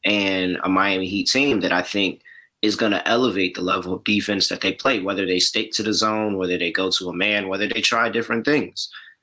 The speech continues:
I think they're gonna elevate the level of defense in this series overall against Jamal Murray and some of these guards for the Denver Nuggets, try to limit that scoring in that offense. Does that play a part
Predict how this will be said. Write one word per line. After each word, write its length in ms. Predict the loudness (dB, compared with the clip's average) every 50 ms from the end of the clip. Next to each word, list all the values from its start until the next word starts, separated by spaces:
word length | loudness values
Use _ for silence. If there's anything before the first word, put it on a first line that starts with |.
| _ _ _ -6 -4
I 100 | -4 -2
think 220 | -2 -2 -2 -2
they're 100 | -2 -2
gonna 180 | 0 0 0 0
elevate 440 | 0 0 0 0 0 0 -2 -2 -2
the 60 | -2
level 280 | -2 -2 -2 0 0 -2
of 100 | -2 0
defense 720 | 0 0 0 0 -2 -2 -2 -2 0 0 0 0 -2 -6 _ _ _ _ -6 -2
in 300 | 0 0 2 2 0 0
this 260 | 0 0 2 2 2
series 440 | 2 0 0 0 0 2 2 0 0 0
overall 800 | 0 -2 -2 0 -2 0 0 2 2 2 2 0 -4 -8 -12 _ _ _ _ _ _ _ _ _ _ _ -2
against 500 | -2 0 0 0 0 2 2 0 0 0
Jamal 300 | -2 -4 -4 -4 -4 -2
Murray 480 | -2 0 0 0 0 0 -2 -4 -6 -6 -4
and 320 | -2 -2 -2 -2 0 0
some 160 | 0 0 0 -4
of 80 | -6 -6
these 160 | -6 -4 -2
guards 380 | 0 0 2 0 0 0 -2
for 120 | -4 -4 -4
the 80 | -6 -6
Denver 240 | -6 -6 -4 -4 -4
Nuggets, 340 | -4 -4 -4 -2 -2 0
try 220 | 0 2 0 0 -2
to 80 | -2
limit 300 | -2 -2 -2 -2 -4 -2 -2
that 140 | -2 0 0
scoring 400 | 0 0 -2 -6 -6 -6 -8 -6
in 60 | -6
that 160 | -4 -2 0
offense. 600 | 0 -2 -2 -4 -10 -6 0 2 2 2 2 -2 -8 _ _ _ _ _ _ _ _ _ _ _ _ _ _ _ _ _ _ _ _ _ _ _ _ _ _ _ _ _ _ _ _ _ _ _ _ _ _ _ _ _
Does 300 | 0 2 4 4 4 4
that 220 | 2 2 0 0 -2
play 180 | 0 2 2
a 60 | 2 0
part 480 | 0 0 0 0 0 0 -2 -6 -10